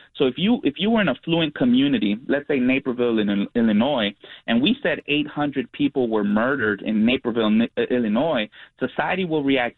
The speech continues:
differently the way that it does to opioid, uh, impact and the opioid pandemic. I think when we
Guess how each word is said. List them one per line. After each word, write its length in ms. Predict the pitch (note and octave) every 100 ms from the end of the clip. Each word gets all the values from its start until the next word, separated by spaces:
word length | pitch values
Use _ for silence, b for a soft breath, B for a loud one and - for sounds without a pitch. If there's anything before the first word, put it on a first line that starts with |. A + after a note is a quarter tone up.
| -
differently 440 | B2 - - - - _ _ _ -
the 80 | B2 A#2+
way 80 | C#3 C#3
that 60 | A#2+
it 60 | A#2+
does 100 | B2 -
to 60 | A2 -
opioid, 540 | D3 - A2 G#2 G2+ - A2
uh, 260 | A2 F#2+ -
impact 420 | A2+ G2+ G#2+ G2 -
and 120 | G#2+ G#2
the 80 | - C3
opioid 400 | C3+ A2 G#2 G2+ -
pandemic. 460 | G2+ G2 F2 E2+ - B B B B B2+
I 20 |
think 160 | D#3+ C#3+
when 140 |
we 40 | C3+